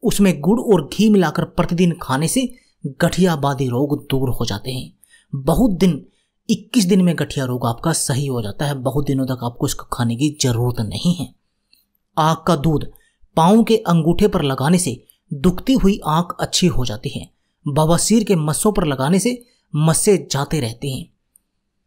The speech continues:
जहां के बाल उड़ गए हों वहां पर आक का दूध लगाने से बाल उगाते हैं, लेकिन ध्यान रहे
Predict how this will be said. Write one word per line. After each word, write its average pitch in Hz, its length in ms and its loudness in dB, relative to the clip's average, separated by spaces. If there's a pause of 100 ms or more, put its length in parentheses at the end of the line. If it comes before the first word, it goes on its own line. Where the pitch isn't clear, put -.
(120)
जहां 160 380 4
के 214 160 2 (100)
बाल 156 240 4
उड़ 214 240 2
गए 196 180 4
हों 147 180 0 (420)
वहां 165 300 4
पर 208 320 -2
आक 185 280 2
का 202 80 4
दूध 170 220 2
लगाने 143 380 0
से 143 240 -2
बाल 123 360 0 (140)
उगाते 143 380 0
हैं, 123 240 -6 (300)
लेकिन 175 380 2
ध्यान 160 280 0
रहे 117 180 -4